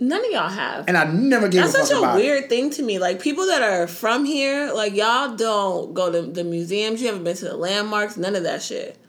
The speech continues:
Speaker 1: That's, like, that's a common thing that I've, I've run into since I've been here. People that are from here don't be going out and seeing none of the city.
Speaker 2: It also depends on where you and how you grew up. Like, like,
Speaker 1: Why?
Speaker 2: for me, like,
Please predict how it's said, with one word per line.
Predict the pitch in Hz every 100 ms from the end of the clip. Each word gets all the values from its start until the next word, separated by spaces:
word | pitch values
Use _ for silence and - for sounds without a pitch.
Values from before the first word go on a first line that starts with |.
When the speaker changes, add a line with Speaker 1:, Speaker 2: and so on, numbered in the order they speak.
| _ _ - -
Speaker 1:
That's, | 233 339
like, | 392 302 208
that's | 269 480
a | 320
common | - 240 240 208
thing | 214 214
that | 185
I've, | 180 -
I've | 185 185
run | 196
into | 214 226 226
since | 214 208
I've | 185 175
been | 170
here. | 185 135
People | 233 220 269
that | 220
are | 214
from | 214 240
here | 240 202
don't | 180
be | 185
going | 180 175 175
out | -
and |
seeing | 190 151
none | 175
of | 170
the | 170
city. | 180 135 - - - - - -
Speaker 2:
It | 123 147
also | 208 240 185
depends | 170 202 175
on | 180
where | 180
you | 170
and | 139 135
how | 135 160
you | 165
grew | 160 180
up. | 196 - - _ _ _ _ _ _ _ _ _ _ _ _ _ _
Like, | 143 131 -
like, | - 302
Speaker 1:
Why? | 254
Speaker 2:
for | 123
me, | 160 269 320
like, | 160 151 143 -